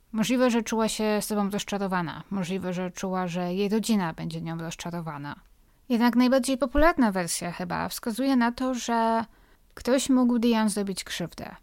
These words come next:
I tutaj mamy wielu podejrzanych do wyboru. Jej chłopaka, nienazwanego faceta z baru i przede wszystkim Randiego i Jamesa.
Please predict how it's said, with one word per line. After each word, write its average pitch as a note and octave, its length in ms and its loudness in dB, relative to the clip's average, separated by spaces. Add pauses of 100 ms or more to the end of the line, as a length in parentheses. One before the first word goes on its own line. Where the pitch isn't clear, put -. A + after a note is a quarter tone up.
(420)
I A3 120 -2
tutaj A3 220 2
mamy G#3+ 280 4
wielu G3+ 220 0
podejrzanych F#3 540 -2
do E3+ 120 -6
wyboru. E3+ 520 -10 (460)
Jej G#3 200 0
chłopaka, F#3 640 -2 (360)
nienazwanego F#3+ 680 0
faceta F#3+ 440 -2
z F3 80 -6
baru F#3 480 -4 (440)
i G#3 80 -4
przede G3+ 240 0
wszystkim F#3+ 560 -2 (100)
Randiego F#3 600 0 (200)
i G#3+ 140 0
Jamesa. F#3 520 -4